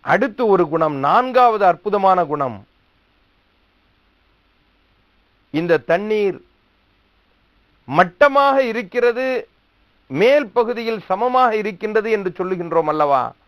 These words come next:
அதற்கு நேர் மாறான ஒரு குணமும் தண்ணீரிடத்தில் இருக்கிறது. நான்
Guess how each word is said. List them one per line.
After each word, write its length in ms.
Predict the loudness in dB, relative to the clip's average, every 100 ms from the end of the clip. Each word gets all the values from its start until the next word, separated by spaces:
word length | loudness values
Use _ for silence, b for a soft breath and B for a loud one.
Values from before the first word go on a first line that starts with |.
| _ _ _ _ _
அதற்கு 460 | -2 -2 -2 -6
நேர் 240 | -6 -4 -2
மாறான 520 | 0 2 4 2 0
ஒரு 160 | -2
குணமும் 380 | -4 -4 -4 -4
தண்ணீரிடத்தில் 600 | -4 -4 -4 -4 -6 -10
இருக்கிறது. 420 | -12 -12 -20 -20 _ _ _ _ _ _ _ _ _ _ _ _ _ _ _ _ _ _ _ _ _ _ _ _ _ _ _
நான் 460 | 0 2 2 -2 -8